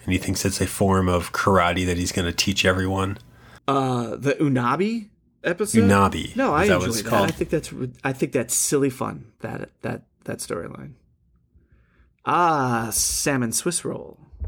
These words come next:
Speaker 1: I don't know if I really like Rachel's impression of an Asian accent.
Speaker 2: I don't think that's what she was doing. I thought she was doing more of a mystical persona.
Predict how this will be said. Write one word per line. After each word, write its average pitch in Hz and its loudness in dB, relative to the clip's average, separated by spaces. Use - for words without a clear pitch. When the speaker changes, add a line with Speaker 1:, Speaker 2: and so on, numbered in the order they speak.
Speaker 1:
I - -8
don't 247 8
know 220 6
if 202 0
I 175 4
really 120 4
like 98 4
Rachel's 92 -2
impression 90 0
of 78 -4
an 80 -6
Asian 85 -6
accent. 82 -4
Speaker 2:
I 240 0
don't 277 2
think 240 0
that's 220 2
what 190 2
she 208 -2
was 156 -2
doing. 190 2
I 127 -6
thought 165 -4
she - -4
was 151 0
doing 151 2
more 143 2
of 131 0
a 123 0
mystical 120 -4
persona. 110 -2